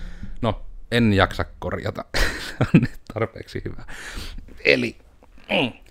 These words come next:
Elikkä se tosissaan pahimmillaan ihan itse aiheutettu se tilanne sen työn antajan, esihenkilön puolesta. Ja sitten siitä niin kun syntyy vähän tämmönen itseään ruokkiva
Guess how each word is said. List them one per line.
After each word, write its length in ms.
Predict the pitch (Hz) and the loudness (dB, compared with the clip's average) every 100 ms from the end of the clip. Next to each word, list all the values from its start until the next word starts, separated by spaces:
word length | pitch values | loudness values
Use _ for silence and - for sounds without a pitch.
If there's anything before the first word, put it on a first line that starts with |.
| - - - - | -18 -16 -10 -4
Elikkä 220 | 156 165 | -2 0
se 80 | 180 | 2
tosissaan 360 | 190 165 170 | 2 2 0
pahimmillaan 440 | 175 175 160 156 151 | 4 6 6 6 6
ihan 240 | 160 143 156 | 4 2 0
itse 220 | 160 147 | 0 2
aiheutettu 800 | 156 113 95 90 87 - - - - | 4 6 6 4 0 -4 -4 -4 0
se 120 | - | 2
tilanne 480 | 104 90 - - - | 4 2 -2 -8 -10
sen 300 | - 101 107 - - 104 - - | -10 -10 -10 -16 -18 -18 -18 -4
työn 320 | 113 95 87 - - - - - - _ _ _ _ _ _ _ _ _ - - - - - | 2 2 0 -4 -6 -6 -20 -20 -20 _ _ _ _ _ _ _ _ _ -16 -8 -4 -4 0
antajan, 460 | 120 113 90 87 - - - - - - | 4 6 6 2 -4 -12 -8 -8 -6 -2
esihenkilön 640 | 110 95 104 92 - - - | 0 0 0 -4 -12 -16 -14
puolesta. 500 | - 58 52 - - - - - - - - | -10 -8 -10 -14 -18 -20 -20 -20 -20 -8 -4
Ja 80 | |
sitten 240 | 156 - 107 | -2 0 0
siitä 180 | 123 151 | 0 0
niin 100 | 147 | 0
kun 100 | 147 | 2
syntyy 360 | 170 143 - | 2 2 2
vähän 140 | 127 131 | 2 4
tämmönen 340 | 127 127 123 | 4 6 6
itseään 680 | 143 - - 123 135 135 120 | 4 0 0 2 4 4 6
ruokkiva 600 | 131 123 - - 104 | 8 8 6 2 4